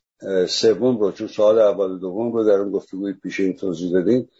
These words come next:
سوال سوم این عزیزان رو بخونم و از شما خواهش کنم که، اه، به پاسخی که، پاسخ، اه،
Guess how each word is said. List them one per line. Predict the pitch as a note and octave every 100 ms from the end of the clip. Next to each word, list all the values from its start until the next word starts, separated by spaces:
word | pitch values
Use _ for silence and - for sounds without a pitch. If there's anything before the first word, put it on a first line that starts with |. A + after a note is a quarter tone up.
| _ _ -
سوال | G#2+ G#2+ C3+
سوم | C3 A#2 G#2+ B2+ D3
این | C#3+ B2+
عزیزان | A2+ G#2+ G#2 C3 C#3
رو | C#3
بخونم | C#3+ - C#3+ C#3+ C#3
و |
از | A#2
شما | - A#2 A#2+
خواهش | - B2 A#2+
کنم | - C3 C3
که، | B2 C3 C3 B2 _ _ _ _ - -
اه، | F#2 F#2+ F#2+
به | F#2 G#2 G2+ - A2
پاسخی | G#2 - B2+ A#2
که، | - G#2+ G2+ - _ _ - -
پاسخ، | G2+ F#2+ A2+ -
اه، | A#2 A2+ A2+ - _ _ D#2 F2 F2+ D#2+